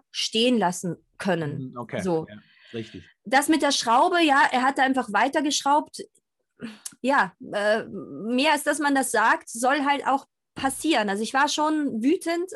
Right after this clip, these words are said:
Speaker 1: <laughs> So.
Speaker 2: <laughs>
Speaker 1: Ähm, und ansonsten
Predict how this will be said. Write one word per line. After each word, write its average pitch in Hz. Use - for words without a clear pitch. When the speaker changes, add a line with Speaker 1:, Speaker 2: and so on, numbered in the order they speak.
Speaker 1:
<laughs> 349
So. 143
Speaker 2:
<laughs> 311
Speaker 1:
Ähm, 277
und 262
ansonsten 277